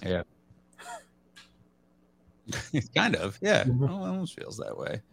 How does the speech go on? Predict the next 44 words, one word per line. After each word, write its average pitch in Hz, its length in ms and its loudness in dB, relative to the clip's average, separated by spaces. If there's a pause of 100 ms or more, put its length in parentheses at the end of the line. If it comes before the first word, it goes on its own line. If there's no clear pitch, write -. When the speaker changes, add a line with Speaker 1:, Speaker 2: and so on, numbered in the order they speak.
(760)
Speaker 1:
All 147 100 12
right. 151 120 12 (360)
We're, 170 420 12
uh, 151 300 12
about 165 340 10
out 160 160 8
of 139 120 0
time 151 420 8
here. 139 720 4 (120)
Uh, 104 420 0
thanks 147 320 2
to 139 60 2
everybody 123 440 4
at 117 80 2
the 120 40 -2
Barroom 117 460 6
Network 110 500 4
for 104 640 0
tuning 113 380 -2
in 107 240 0
and, 101 160 -4
and, 98 320 -6
and 101 180 -6
supporting 104 460 0
the 98 60 -6
show 104 380 6
here. 104 540 4
If 104 180 -2
you've 113 160 0
missed 127 280 4
any 113 140 4
of 107 100 -4
the 110 80 0
show, 117 240 6
remember 113 400 6
it 113 200 2
will 120 120 -2
be 113 280 4 (100)
live 131 340 12
on 120 200 6
YouTube 131 540 2
as 110 80 -2
soon 127 480 0
as 104 500 -2